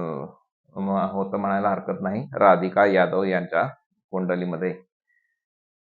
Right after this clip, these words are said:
राहू आणि मंगळ, केतू आणि मंगळ जेव्हा प्रति, अ, केंद्र योग होतो, त्यावेळेला अत्यंत सांभाळून वाहन चालवावं लागतं,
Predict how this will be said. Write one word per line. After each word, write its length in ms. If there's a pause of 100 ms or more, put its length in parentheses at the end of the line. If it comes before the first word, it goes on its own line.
(220)
राहू 420
आणि 360
मंगळ, 420 (500)
केतू 280
आणि 200
मंगळ 400 (340)
जेव्हा 180
प्रति, 640
अ, 600
केंद्र 400
योग 280
होतो, 420 (320)
त्यावेळेला 720 (300)
अत्यंत 420
सांभाळून 880
वाहन 440
चालवावं 400
लागतं, 440